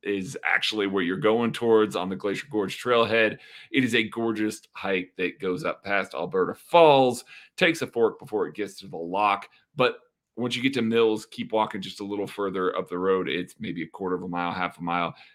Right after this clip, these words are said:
Jewel Lake is actually the one that matters. You get up early, you get there before anybody else. The water's very still. You get a full reflection of the mountains. Just, it, it's a mirror image.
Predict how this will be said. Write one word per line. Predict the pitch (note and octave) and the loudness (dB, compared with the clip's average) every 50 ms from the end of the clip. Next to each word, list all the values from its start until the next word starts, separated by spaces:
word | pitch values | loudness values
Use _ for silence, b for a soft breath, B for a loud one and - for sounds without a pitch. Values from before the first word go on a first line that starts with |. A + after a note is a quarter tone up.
| b b _ | b b _
Jewel | - - G2+ A#2+ C3 B2 A2+ G#2 F#2+ | -4 -2 6 6 6 8 6 4 4
Lake | G2 F#2 F2 E2 - | 2 2 0 0 -4
is | D#2 - - - | -10 -10 -4 0
actually | F2+ F#2 F#2 - - G2 F#2 E2+ | 2 2 2 2 -2 -4 -4 -4
the | E2+ F2+ | -2 -4
one | E2 E2 D#2+ E2 D#2+ D2+ D#2 D#2 - - _ _ | -6 -4 -4 -4 -4 -4 -6 -8 -10 -12 _ _
that | - - F2 D#2 E2 | -6 -4 -4 -2 0
matters. | F#2 F#2 F2+ E2+ D#2+ - - | 0 0 2 0 -2 -6 -8
You | F2+ F#2+ | -10 -4
get | - G2+ G2+ | 0 2 2
up | G2+ - - - | 2 0 0 4
early, | C3 C#3+ D#3+ D#3+ E3 E3 D#3+ D3+ C3+ B B B B B B B - | 8 8 10 12 12 12 12 10 6 B B B B B B B -12
you | F2 G2 | -8 0
get | G2 G#2+ G2+ - | 2 2 2 4
there | A2 G2+ | 2 0
before | F#2+ G#2+ - - A#2+ B2+ B2 A#2+ | 0 -2 -6 -4 0 2 2 2
anybody | A#2 A2+ A2+ G2 A2 A2 G#2+ G#2 G#2 | 2 0 -2 0 0 0 0 2 0
else. | G#2+ G#2+ G#2+ G#2 G2+ G2 - - - _ _ _ _ _ | 0 0 0 -2 -4 -6 -8 -14 -16 _ _ _ _ _
The | - | -10
water's | F2+ G2 G2+ G2 G2 F#2+ | -6 -4 -4 -4 -4 -6
very | - G2 F#2+ F2+ F2+ | -8 -6 -6 -6 -6
still. | F#2 - - - - A2+ G#2+ G2+ G2 | -8 -12 -14 -8 -4 -4 -2 -2 -2
You | F#2+ C#2+ F#2 | -6 -8 -6
get | F#2+ G#2+ - | -6 -6 -6
a | - F#2+ G2+ G2 - _ - | -6 -8 -10 -10 -12 _ -6
full | - A2+ A2 G#2+ G#2+ G#2 G2+ - - | -4 -2 0 0 0 -2 -4 -6 -8
reflection | - G2 G2 F#2 F#2 - _ _ - G#2+ G#2+ F#2 - - - - G2+ F2+ E2 D2+ D2+ - _ - | -10 -8 -8 -8 -8 -10 _ _ -8 -4 -4 -4 -4 -4 -4 -4 -4 -6 -10 -10 -14 -14 _ -8
of | F2 F#2 F#2 - | -8 -8 -6 -8
the | F2+ | -6
mountains. | F#2 F#2 F2+ F2 E2 - - E2 F2+ F#2 F#2 F#2+ - | -4 -4 -4 -4 -4 -6 -8 -10 -10 -10 -10 -10 -10
Just, | - - G#2+ F#2+ - - - A#2 | -4 -2 -2 -2 -2 -4 0 4
it, | B2 B2 A#2+ - | 4 4 6 4
it's | A#2 A2 A2 G#2+ | 0 0 0 0
a | G2 G2+ | -2 -2
mirror | G#2 G2+ G2+ G#2+ A2 A2 A2+ A2 A2 G#2 | -2 -2 -2 0 2 2 4 4 2 2
image. | - G#2+ A2 G#2 G2+ G2 G2 F#2 - - | 2 0 0 0 0 0 -2 -2 -4 -8